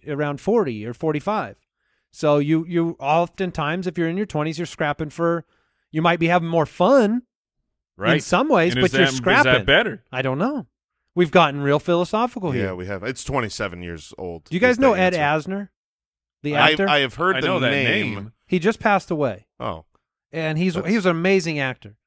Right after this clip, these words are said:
Speaker 1: But he was talking about, like, he he, he was doing acting up into his late eighties.
Speaker 3: Whoa, I spelled that right first try.
Speaker 1: He was the, he,
Speaker 2: Oh,
Speaker 1: he
Speaker 2: yeah,
Speaker 1: was
Speaker 2: yeah,
Speaker 1: the guy
Speaker 2: I
Speaker 1: who
Speaker 2: know
Speaker 1: did
Speaker 2: this
Speaker 1: Up.
Speaker 2: guy.
Speaker 1: He was the Up voice for the old
Speaker 2: Yeah,
Speaker 1: man.
Speaker 2: yeah.
Speaker 3: And
Speaker 1: So
Speaker 3: they also <laughs> animated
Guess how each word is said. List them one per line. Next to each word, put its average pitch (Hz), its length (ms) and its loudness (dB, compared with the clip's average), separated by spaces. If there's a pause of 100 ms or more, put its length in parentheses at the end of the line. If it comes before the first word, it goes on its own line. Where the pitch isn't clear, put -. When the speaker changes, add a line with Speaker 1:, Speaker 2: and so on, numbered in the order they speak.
(360)
Speaker 1:
But 156 100 0
he 220 100 2
was 208 120 0
talking 233 340 2
about, 170 200 0
like, 156 140 -4
he 190 480 -2 (640)
he, 254 120 4 (140)
he 240 160 2
was 214 200 0
doing 175 260 0
acting 165 360 -2
up 143 120 0
into 135 200 0
his 117 160 0
late 139 200 2
eighties. 123 140 2
Speaker 3:
Whoa, 185 220 2
I 160 100 2
spelled 123 320 -4
that 123 160 0
right 135 200 -2
first 147 280 -4
try. 190 180 2
Speaker 1:
He 247 60 6
was 262 160 2
the, 233 160 4 (100)
he, 208 80 -2
Speaker 2:
Oh, 262 200 8
Speaker 1:
he 233 160 2
Speaker 2:
yeah, 240 60 4
Speaker 1:
was 233 100 2
Speaker 2:
yeah, - 60 4
Speaker 1:
the 233 60 6
guy 220 80 8
Speaker 2:
I - 40 10
Speaker 1:
who 214 40 8
Speaker 2:
know 208 60 6
Speaker 1:
did 202 80 8
Speaker 2:
this - 80 0
Speaker 1:
Up. 190 160 8
Speaker 2:
guy. 135 80 -2
Speaker 1:
He 175 100 0
was 185 140 2
the 196 180 0
Up 185 200 0
voice 175 340 4
for 180 160 -2
the 170 100 2
old 165 120 6
Speaker 2:
Yeah, - 80 6
Speaker 1:
man. 117 180 4 (320)
Speaker 2:
yeah. 175 340 -6 (200)
Speaker 3:
And 120 140 -4
Speaker 1:
So 202 60 4
Speaker 3:
they 226 60 8
also 175 420 4
<laughs> 151 160 -2
animated 185 400 -2